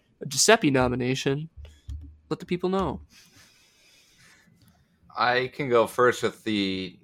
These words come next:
Speaker 2: in my opinion, the very obvious one, which is Albin. He is the,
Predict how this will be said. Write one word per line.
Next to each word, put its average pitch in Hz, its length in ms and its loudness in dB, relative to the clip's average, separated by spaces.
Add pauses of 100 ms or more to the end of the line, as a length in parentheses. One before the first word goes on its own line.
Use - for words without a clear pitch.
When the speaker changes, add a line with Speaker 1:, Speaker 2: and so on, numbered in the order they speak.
Speaker 2:
in 104 140 -6
my 123 200 4
opinion, 107 360 -2
the 95 80 -6
very 95 260 2
obvious 92 400 -6
one, 95 140 -6
which 90 160 -12
is 90 160 -14
Albin. 101 540 -4 (560)
He 110 260 -2
is 98 240 -4
the, 95 640 -2